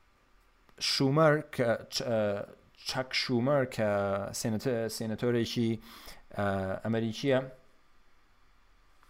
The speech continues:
ئە، هۆشداری دەدا لە بەکارهێنانی فەیس ئەپ و دەڵێت زۆربەی بە، بە ملیۆنان ئەمریکی بەکارهێنانەوە و لەلایەن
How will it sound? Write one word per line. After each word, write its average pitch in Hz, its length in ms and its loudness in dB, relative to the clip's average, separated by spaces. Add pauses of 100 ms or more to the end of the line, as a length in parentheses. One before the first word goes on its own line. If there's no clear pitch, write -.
(960)
ئە، 104 160 4 (840)
هۆشداری 123 440 6
دەدا 117 200 6
لە 113 80 2
بەکارهێنانی 110 540 2
فەیس 107 480 0
ئەپ 113 560 0
و 110 260 -2
دەڵێت 107 420 0 (400)
زۆربەی 117 500 4
بە، 104 160 0
بە 107 140 0
ملیۆنان 110 380 2
ئەمریکی 107 380 0
بەکارهێنانەوە 113 920 2
و 117 260 2 (360)
لەلایەن 113 480 0